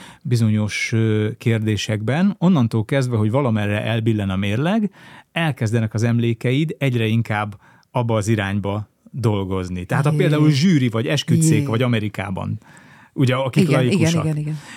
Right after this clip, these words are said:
Speaker 1: Ö, és az a dolgot, hogy eltöntsd arról az emberről, hogy bűnös vagy sem. Nyilván láttunk amerikai filmeket,
Speaker 2: Filmeket.
Speaker 1: az ügyvédek szólnok-, szónokolnak, viszik bele az érzelmeket, jönnek a, a tanúk, meg a bizonyítékok,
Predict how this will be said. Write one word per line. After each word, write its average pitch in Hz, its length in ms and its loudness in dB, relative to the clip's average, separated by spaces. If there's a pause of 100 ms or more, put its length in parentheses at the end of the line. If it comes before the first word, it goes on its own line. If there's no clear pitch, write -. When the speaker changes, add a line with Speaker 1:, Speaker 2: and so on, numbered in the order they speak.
Speaker 1:
Ö, 127 260 0
és 123 240 -4
az 170 120 2
a 151 60 4
dolgot, 135 320 0
hogy 123 140 0
eltöntsd 127 380 0
arról 110 220 -2
az 107 100 -2
emberről, 117 320 2
hogy 95 120 -4
bűnös 113 380 2
vagy 101 140 -6
sem. 98 240 -4
Nyilván 117 280 2
láttunk 113 360 -4
amerikai 101 400 -4
filmeket, 139 420 2
Speaker 2:
Filmeket. - 360 -4
Speaker 1:
az 135 160 -2
ügyvédek 113 500 -2
szólnok-, 143 560 0
szónokolnak, 127 920 0 (300)
viszik 127 360 0
bele 104 220 -2
az 90 120 -4
érzelmeket, 120 840 -2
jönnek 110 360 -2
a, 90 180 -8 (100)
a - 80 -12
tanúk, 131 440 -2
meg 104 100 -12
a 95 60 -12
bizonyítékok, 196 600 -2